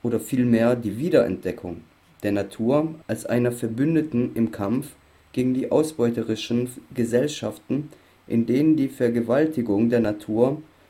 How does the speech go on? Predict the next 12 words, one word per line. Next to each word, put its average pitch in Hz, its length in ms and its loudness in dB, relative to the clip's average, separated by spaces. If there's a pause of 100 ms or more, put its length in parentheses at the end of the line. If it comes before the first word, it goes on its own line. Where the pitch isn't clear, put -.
(100)
die 117 60 -8
Vergewaltigung 131 880 0
des 139 180 -4
Menschen 143 400 0
verschärft. 120 760 -4 (840)
Die - 100 -2
Entdeckung 127 800 0
der 131 80 -2
befreiten 127 640 -2
Kräfte 123 460 -2
der 135 100 -2
Natur 127 720 0